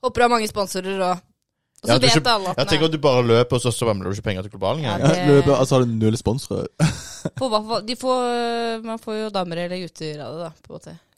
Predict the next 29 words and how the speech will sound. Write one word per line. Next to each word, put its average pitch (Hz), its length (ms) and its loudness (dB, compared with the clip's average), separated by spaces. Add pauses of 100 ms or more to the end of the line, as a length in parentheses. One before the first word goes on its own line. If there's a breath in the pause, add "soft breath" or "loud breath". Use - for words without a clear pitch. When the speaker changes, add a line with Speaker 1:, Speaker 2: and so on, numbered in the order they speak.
Speaker 1:
Kanskje. 101 160 -8
Speaker 2:
Ja, 101 320 -4
kanskje. - 280 -16 (680)
Men 104 100 -6
det 110 100 0
Speaker 1:
Ja. 107 100 4 (100)
Speaker 2:
hjelper 98 180 -8
jo 104 80 -2
ikke 104 240 -6
på - 80 -14
en 104 120 -6
måte 92 580 -6 (300)
global. 98 340 -6 (160)
Speaker 1:
Nei, 127 240 -12 (220)
men 196 120 -8
det 208 80 2
er 196 200 2
en, 214 100 -10 (100)
poenget 214 260 -4
er 214 60 -4
at 208 80 -10
det 214 120 -4
er - 120 -4
egen 175 140 -6
kategori 185 480 -10 (300)
gu-, 190 240 -8
eh, 180 560 -4
sporty 180 320 -8
mennesker 180 400 -12